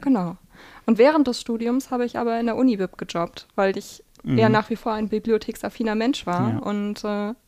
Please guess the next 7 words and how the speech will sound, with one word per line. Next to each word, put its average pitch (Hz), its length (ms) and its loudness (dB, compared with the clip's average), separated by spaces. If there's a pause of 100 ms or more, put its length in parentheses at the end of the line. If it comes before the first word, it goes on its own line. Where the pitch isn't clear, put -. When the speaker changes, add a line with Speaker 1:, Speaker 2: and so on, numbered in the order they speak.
(120)
Speaker 1:
dann 220 260 4
ging 240 160 2
es 233 160 -4
mir 233 140 2
genauso 226 560 0
wie 208 440 -2
Jörg 226 360 0